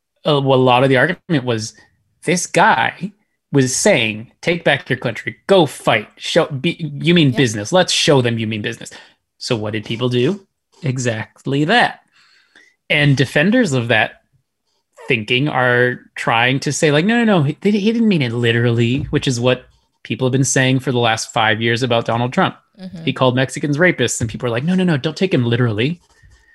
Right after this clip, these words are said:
Speaker 1: He said there were shithole countries. Oh, no, no, he just, he just, he just
Speaker 2: Yep.
Speaker 1: meant it, like, figuratively." But then you see the actions that these people take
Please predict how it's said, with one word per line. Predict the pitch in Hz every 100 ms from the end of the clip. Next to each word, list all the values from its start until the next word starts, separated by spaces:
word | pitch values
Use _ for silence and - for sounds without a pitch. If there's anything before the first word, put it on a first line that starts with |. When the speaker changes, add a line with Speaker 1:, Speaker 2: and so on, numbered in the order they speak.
| _ _
Speaker 1:
He | -
said | 120 127
there | 117 135
were | 139
shithole | - - 165 165
countries. | 196 - 107 107 202
Oh, |
no, | 208
no, | 214 185 -
he | 170 147 214
just, | - 311
he | 196 190
just, | 196 - -
he | 202
just | -
Speaker 2:
Yep. | 208 180
Speaker 1:
meant | 180 170
it, |
like, | 175 143
figuratively." | - 131 131 113 107 110 120 - - - _ _ -
But | 127
then | 147 151
you | 143
see | - 147
the | 139 135
actions | 151 - - 120 117
that | 101 _ _ _
these | 143 113
people | - 120 113
take | - 185 117 127